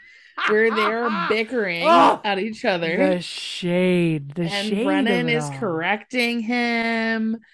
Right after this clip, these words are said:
Speaker 2: Mm-hmm.
Speaker 1: and Booth is like, "I'm a jock. I, <laughs> why would you, uh,
Speaker 2: <laughs>
Speaker 1: treat me like this?" Anyway, but the whole idea is she's all shocked that there are so many people on campus because,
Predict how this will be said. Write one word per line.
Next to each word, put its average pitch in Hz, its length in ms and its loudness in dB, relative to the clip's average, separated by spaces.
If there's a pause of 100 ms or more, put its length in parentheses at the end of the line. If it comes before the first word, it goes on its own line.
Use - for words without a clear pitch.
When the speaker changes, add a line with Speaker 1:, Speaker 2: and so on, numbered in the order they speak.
Speaker 2:
Mm-hmm. 165 200 -10
Speaker 1:
and 170 280 -2
Booth 208 340 -2
is 185 220 -4
like, 165 240 -6
"I'm 285 180 -4
a 311 60 -2
jock. 269 580 -4 (320)
I, 277 600 -4
<laughs> - 40 -10
why 233 240 -2
would 277 180 -4
you, 269 120 2
uh, 220 680 2 (100)
Speaker 2:
<laughs> - 840 -14
Speaker 1:
treat 302 160 -2
me 277 120 -2
like 233 220 -4
this?" 170 340 -8 (500)
Anyway, 226 240 2
but 226 120 -2
the 254 80 -2
whole 311 160 0
idea 226 480 0
is 190 180 -4
she's 208 240 -6
all 294 160 0
shocked 175 580 -2
that 175 140 -4
there 160 120 0
are 160 60 -4
so 156 220 -4
many 208 140 -4
people 262 180 -2
on 269 120 -2
campus 180 560 -2
because, 160 760 -2